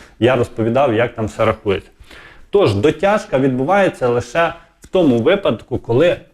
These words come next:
пенсіонер... Не ПРАЦЮЮЧИЙ. Не працюючий. Тобто вона відбувається лише непрацюючим пенсіонером.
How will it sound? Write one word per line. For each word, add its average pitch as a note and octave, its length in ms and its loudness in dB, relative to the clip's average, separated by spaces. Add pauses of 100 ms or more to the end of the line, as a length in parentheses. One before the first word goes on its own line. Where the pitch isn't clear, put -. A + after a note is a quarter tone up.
(120)
пенсіонер... C3 800 -2 (340)
Не C3 800 2
ПРАЦЮЮЧИЙ. C3+ 1700 -2 (440)
Не B2+ 500 -4
працюючий. - 1040 -8 (2500)
Тобто F#3 480 0 (140)
вона E3 420 4
відбувається C3+ 960 2 (460)
лише D#3+ 480 -2 (480)
непрацюючим E3 1160 2
пенсіонером. A#2 720 -2